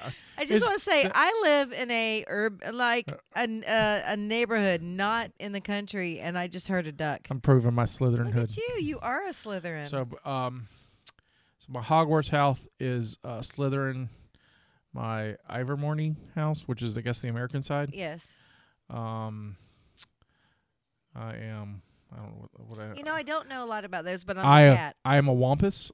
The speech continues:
Speaker 1: Whatever's the cat is, is what I
Speaker 2: Uh,
Speaker 1: am.
Speaker 2: Wampus is a magical panther-like creature.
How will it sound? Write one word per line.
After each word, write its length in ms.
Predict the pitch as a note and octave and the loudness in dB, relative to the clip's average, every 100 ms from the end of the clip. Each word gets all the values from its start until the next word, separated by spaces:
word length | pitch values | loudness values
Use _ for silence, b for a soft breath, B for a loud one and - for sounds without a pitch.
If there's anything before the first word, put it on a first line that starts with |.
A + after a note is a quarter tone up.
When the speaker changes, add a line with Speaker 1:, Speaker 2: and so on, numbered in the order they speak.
| - - | -16 -20
Speaker 1:
Whatever's 480 | - B3 D4+ D4 C#4+ | -10 -2 -2 -2 -6
the 100 | - | -10
cat 300 | - A#3+ G#3 | -10 -6 -6
is, 320 | D3+ C3+ C#3+ | -6 -8 -10
is 160 | D#3+ D#3 | -14 -10
what 120 | D#3+ | -10
I 160 | D3+ D3+ | -8 -6
Speaker 2:
Uh, 140 | B2+ | -4
Speaker 1:
am. 80 | A#2+ | -2
Speaker 2:
Wampus 580 | C3 D3 D3 C#3 - - | 0 2 2 2 -2 -12
is 320 | - C#3+ C3 | -6 -4 -2
a 420 | B2+ B2 A#2+ A#2 A2+ | -2 -4 -4 -4 -4
magical 360 | B2+ C3+ C3 A#2+ | -4 -6 -6 -6
panther-like 560 | C#3 C#3 C3+ B2+ C3+ | -2 -2 0 -2 -4
creature. 120 | - | -2